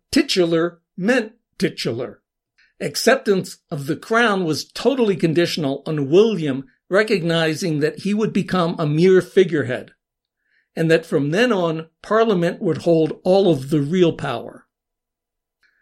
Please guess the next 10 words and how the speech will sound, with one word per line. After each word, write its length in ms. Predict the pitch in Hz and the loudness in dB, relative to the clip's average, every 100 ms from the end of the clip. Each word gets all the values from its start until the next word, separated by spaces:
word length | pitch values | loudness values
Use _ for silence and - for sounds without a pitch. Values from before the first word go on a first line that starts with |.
| _ | _
This 280 | 220 269 - | -2 0 2
meant 380 | 196 180 135 - _ _ _ - | 2 2 0 -6 _ _ _ -4
that 120 | 175 | -4
a 40 | 139 | 0
century 480 | - 247 240 226 | 0 0 0 -2
later, 600 | 156 170 185 160 - - _ _ _ _ | 0 2 2 2 -2 -10 _ _ _ _
King 260 | - 254 196 | 0 0 2
George 480 | 185 202 202 - | 4 4 4 -4
the 140 | 185 139 | -8 -4
Third 560 | - 202 165 131 131 | 2 4 4 0 -6